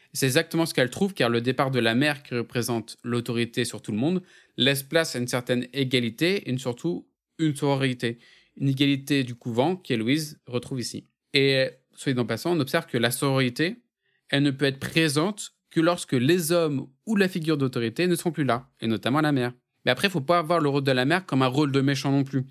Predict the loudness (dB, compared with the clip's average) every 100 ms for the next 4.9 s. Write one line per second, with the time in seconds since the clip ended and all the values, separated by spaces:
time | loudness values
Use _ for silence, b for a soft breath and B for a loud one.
0 | B _ -2 0 0 -2 0 0 0 0
1 | 2 0 0 -2 -2 -2 -4 -4 -8 -4
2 | -2 0 -2 -2 -2 -2 0 -2 0 -2
3 | -2 -4 -6 -4 -4 0 0 -2 B B
4 | B _ -12 -6 -2 0 0 -4 -10